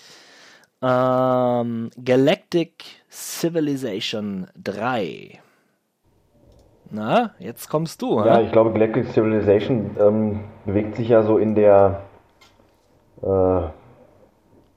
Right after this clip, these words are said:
Speaker 2: in der Gemengelage von Master of Orion, wie ich so hörte, was
Speaker 1: Mhm.
Speaker 2: ja, wer den Podcast aufmerksam verfolgt, der weiß ja, dass Master of Orion zwei eins meiner Lieblingsspiele ist, aller Zeiten.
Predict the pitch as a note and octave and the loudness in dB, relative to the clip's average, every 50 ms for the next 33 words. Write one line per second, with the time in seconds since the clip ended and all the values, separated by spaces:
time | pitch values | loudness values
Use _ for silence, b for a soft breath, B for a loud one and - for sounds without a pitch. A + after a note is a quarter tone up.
0 | _ _ G2 G2+ G2+ G#2 G#2+ G#2 G2 G2 G2+ A#2+ A#2 A2 G#2 G2 G#2 A2 A2 G#2 | _ _ -6 -6 -4 -2 -2 -2 -2 -2 0 2 4 6 6 8 8 6 4 2
1 | - - A2+ G2+ G2 F#2 G2+ G#2+ - G#2+ - G2+ A2+ A#2 C3+ C#3 G#2+ G2 G2+ A#2+ | 0 -2 -2 2 4 4 4 4 4 4 4 4 2 2 4 4 4 4 2 2
2 | C#3 - - - - - _ _ _ _ _ _ _ _ _ _ _ _ _ _ | -2 -6 -12 -16 -20 -20 _ _ _ _ _ _ _ _ _ _ _ _ _ _
3 | _ - - _ _ - - - F#2 - - A2 F#2+ G#2 G#2 G#2 G#2 - D3 C#3 | _ -20 -20 _ _ -14 -12 -12 -8 -4 -2 0 4 4 4 6 6 4 2 2
4 | C#3+ C3+ A2 G#2 - B2 A2+ G#2+ G2+ B B B B B B - - G#2 A2 A2 | 2 2 2 2 4 4 4 4 4 B B B B B B 0 2 2 2 2
5 | G#2+ A2 A#2 A#2 - B2 A2 G#2 - - - - - - - - - - _ _ | 0 0 -2 2 4 2 2 2 0 -4 -4 -6 -6 -8 -12 -20 -20 -20 _ _
6 | _ - A#2 C3+ C3 - B2 A2 A2+ G#2+ - A#2+ A#2 B2+ C3+ - - - - A#2 | _ 2 2 4 0 0 2 2 2 2 4 6 6 6 4 2 -4 -2 0 2
7 | G2+ F2+ G2 A#2 C3+ - C3 G#2+ G2+ F#2+ - - - - G2+ G2 G2+ - A2 G2 | 6 6 6 6 6 6 6 6 6 4 2 -4 -2 2 2 2 4 4 2 2
8 | F#2 A#2 A2+ A2+ G#2+ G2+ - - A2 G2+ F#2+ G#2+ G#2+ - A2+ G#2 G2+ G2+ G#2+ G#2+ | 2 2 2 2 0 0 0 2 4 6 6 6 4 4 2 4 4 2 0 -2
9 | B2+ A2 G#2+ - B2+ A#2+ B2 C3+ - - - - - _ _ _ _ _ _ _ | -4 -6 -4 0 0 2 2 0 -2 -6 -14 -20 -20 _ _ _ _ _ _ _
10 | - G2 A2+ A2+ G2+ - - - B2 C3 C3 - F#2 G2+ - | 0 2 2 2 2 0 -2 -2 -2 0 0 -2 -4 -4 -6